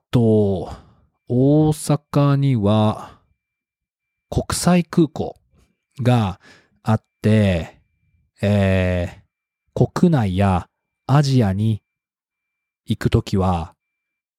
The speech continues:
うん、東京から行くより安いチケットが時々あります。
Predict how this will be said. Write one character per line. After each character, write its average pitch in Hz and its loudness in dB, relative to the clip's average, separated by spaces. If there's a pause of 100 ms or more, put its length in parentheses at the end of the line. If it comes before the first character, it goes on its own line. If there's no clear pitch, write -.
(520)
う 104 -4
ん、 92 -4 (140)
東 120 2
京 117 2
か 110 -2
ら 104 0
行 107 -6
く - -2
よ 110 4
り - -10 (840)
安 - -2
い 131 2
チ - -8
ケ 113 0
ッ - -6
ト 95 -6
が 104 -2 (280)
時 - -2
々 110 -2 (460)
あ 113 0
り 98 0
ま 82 -8
す。 - -14